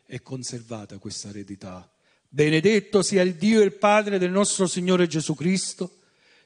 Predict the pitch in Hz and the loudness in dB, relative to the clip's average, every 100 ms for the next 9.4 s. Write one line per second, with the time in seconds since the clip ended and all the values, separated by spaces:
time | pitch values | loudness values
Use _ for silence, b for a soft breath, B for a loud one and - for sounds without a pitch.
0 | b 160 175 180 175 190 202 202 196 190 | b 0 4 2 4 4 4 2 0 -2
1 | 170 180 170 185 190 165 165 170 156 175 | 0 0 0 2 0 2 -2 -2 -2 -4
2 | 165 - 147 147 160 160 - - 160 156 | -4 -2 -2 0 -2 -2 -6 -10 -12 -12
3 | B B B B 143 160 170 - 180 185 | B B B B 0 0 0 0 0 2
4 | 196 180 175 165 190 190 175 170 160 170 | 0 0 -2 0 -2 0 -2 -2 -2 -2
5 | 165 156 143 139 151 143 - - 165 160 | -2 -2 -2 -2 -2 -2 -2 -2 0 0
6 | 147 135 135 147 151 165 - 156 143 135 | -4 -6 -6 -8 -10 -10 -8 -6 -6 -6
7 | 120 101 92 _ 87 85 _ _ _ _ | -8 -10 -14 _ -20 _ _ _ _ _
8 | _ _ _ _ - 123 123 117 110 110 | _ _ _ _ -10 -8 -6 -8 -8 -8
9 | 101 - 123 131 | -10 -12 -12 -14